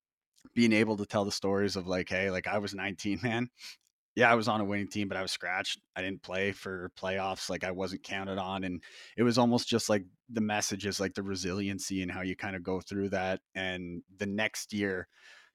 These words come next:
you know, getting a letter on my, on my chest was something that was just, like, for me, cemented it in terms of, like, "Hey, like, you know, the bullshit was worth it. Um, now I'm a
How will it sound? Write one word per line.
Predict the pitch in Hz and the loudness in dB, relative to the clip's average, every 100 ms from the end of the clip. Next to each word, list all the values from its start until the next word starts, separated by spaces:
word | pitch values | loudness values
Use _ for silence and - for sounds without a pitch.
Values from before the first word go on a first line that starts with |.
| - | -4
you | 95 | -4
know, | 95 | -2
getting | 98 110 104 | 2 2 2
a | 101 | 2
letter | 95 101 101 | 2 4 2
on | 98 98 | 0 -2
my, | 92 92 87 - | -2 -4 -6 -6
on | 98 | -6
my | 95 90 87 | -4 -6 -2
chest | - 95 92 - | -2 -2 -2 -2
was | 98 - | -2 0
something | 98 - 95 | -2 -4 -6
that | 90 90 | -6 -4
was | 90 | -6
just, | - 92 - | -4 -4 -2
like, | 87 87 - - _ | -4 -4 -10 -20 _
for | - 98 | -8 -4
me, | 95 107 104 | 0 0 0
cemented | - 98 98 92 95 | -2 -2 -4 -4 -4
it | 95 | -4
in | 92 | -4
terms | 85 98 92 | -8 -8 -8
of, | 90 | -6
like, | 87 - | -6 -2
"Hey, | 92 | -2
like, | 92 90 - - | 0 -4 -8 -8
you | 101 | -8
know, | 95 | -6
the | 92 | -10
bullshit | 87 98 - 117 98 | -6 -6 -2 -2 -2
was | 90 | -8
worth | 90 90 - | -6 -6 2
it. | 120 131 _ - - | 2 2 _ -20 -10
Um, | 90 87 85 80 | -6 -6 -6 -4
now | 95 98 104 | -2 0 0
I'm | 104 | -2
a | 95 | -4